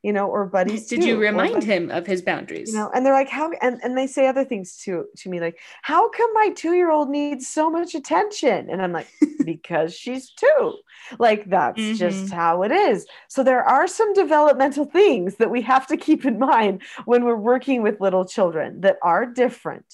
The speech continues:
Speaker 1: Okay.
Speaker 2: Yeah.
Speaker 1: So I think we've hit on one, and that is repetition. Okay.
Speaker 2: Mm-hmm.
Speaker 1: So they are going to learn by ep-, example and repetition more than anything else. Okay.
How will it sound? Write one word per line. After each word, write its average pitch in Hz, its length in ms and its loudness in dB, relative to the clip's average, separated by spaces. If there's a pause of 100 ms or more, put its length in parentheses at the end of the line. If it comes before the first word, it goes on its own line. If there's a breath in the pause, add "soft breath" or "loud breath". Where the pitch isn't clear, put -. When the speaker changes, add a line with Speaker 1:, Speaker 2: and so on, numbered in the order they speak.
(120)
Speaker 1:
Okay. 180 300 0
Speaker 2:
Yeah. 196 200 -14
Speaker 1:
So 247 160 -2
I 240 80 2
think 302 200 -4
we've 359 220 0
hit 302 160 0
on 226 280 0
one, 190 280 0
and 196 160 -4
that 180 160 2
is 165 240 -2
repetition. 175 800 -4 (260)
Okay. 180 500 0
Speaker 2:
Mm-hmm. 196 340 -10
Speaker 1:
So 196 160 0
they 214 240 0
are 254 120 4
going 262 260 0
to 269 160 0
learn 220 480 -2
by 160 200 0
ep-, - 320 -8
example 214 880 0
and 190 220 -4
repetition 190 760 -2
more 180 220 0
than 170 220 -4 (260)
anything 262 960 -2
else. - 520 -2 (180)
Okay. 196 420 -2